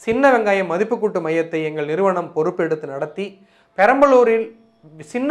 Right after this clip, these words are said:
வெங்காயத்தை பயன்படுத்தி செய்யக்கூடிய வெங்காய வடகம், வெங்காய பேஸ்ட், வெங்காய பவுடர் என பல்வேறு மதிப்பு கூட்டு பொருட்களையும் இங்கே நாங்கள் செய்ய உள்ளோம். இதன் மூலம் விவசாயிகள் விலையில்லாத நேரங்களில் மதிப்பு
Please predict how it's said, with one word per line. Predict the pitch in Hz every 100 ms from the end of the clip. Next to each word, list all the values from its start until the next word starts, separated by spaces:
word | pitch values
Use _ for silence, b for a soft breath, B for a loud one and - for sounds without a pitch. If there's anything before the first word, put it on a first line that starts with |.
| 311
வெங்காயத்தை | 254 226 220 208 202
பயன்படுத்தி | 190 202 185 185 208 214 b b -
செய்யக்கூடிய | 196 208 208 180 165 143
வெங்காய | 160 165 156 139
வடகம், | 143 165 165 208 196 b b b
வெங்காய | 143 170 165 160 - -
பேஸ்ட், | 156 175 180 - 226 220 139
வெங்காய | 156 156 151 147
பவுடர் | 151 175 196 208 B B 160
என | 160 156
பல்வேறு | 185 254 262 240 196
மதிப்பு | 190 233 240
கூட்டு | 202 180 180
பொருட்களையும் | 165 160 156 160 170 143
இங்கே | 151 147
நாங்கள் | 139 135 135
செய்ய | 151 170 151
உள்ளோம். | 151 165 b b b - 214
இதன் | 302 294 214
மூலம் | 196 202 226 - _ 170
விவசாயிகள் | 214 285 294 269 240 247 208
விலையில்லாத | 254 330 302 285 254 226
நேரங்களில் | 214 214 202 196 185
மதிப்பு | 180 254 254